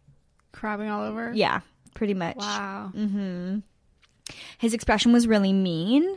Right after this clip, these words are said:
Speaker 2: but when he saw Carol Ann, it totally changed, and he was,
Speaker 1: Mm.
Speaker 2: like, happy, and he was, like, swinging around in his arms and, like, making this whole production out of it, which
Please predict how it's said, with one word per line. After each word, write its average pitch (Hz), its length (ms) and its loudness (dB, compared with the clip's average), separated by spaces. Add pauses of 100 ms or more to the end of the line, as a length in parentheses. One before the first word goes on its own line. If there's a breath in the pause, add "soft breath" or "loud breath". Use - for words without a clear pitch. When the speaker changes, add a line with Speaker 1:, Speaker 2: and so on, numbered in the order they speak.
(300 loud breath)
Speaker 2:
but 214 100 0
when 214 140 2
he 202 140 0
saw 190 240 0
Carol 190 320 -2
Ann, 175 200 -4
it - 100 -8
totally 175 340 -6
changed, 180 560 -6
and 208 120 -4
he 175 100 -6
was, 170 200 -6
Speaker 1:
Mm. 196 40 -4
Speaker 2:
like, 175 200 -6
happy, 208 420 0
and 190 80 -2
he 180 60 -6
was, 170 120 -8
like, - 120 -12
swinging 220 380 0
around 202 320 0
in 196 100 -4
his 190 100 -4
arms 185 720 0
and, 165 220 -6
like, 117 220 -6
making 196 280 -6
this 185 120 -10
whole 202 120 -4
production 185 440 -2
out 180 120 2
of 175 60 4
it, 165 100 2
which - 160 -4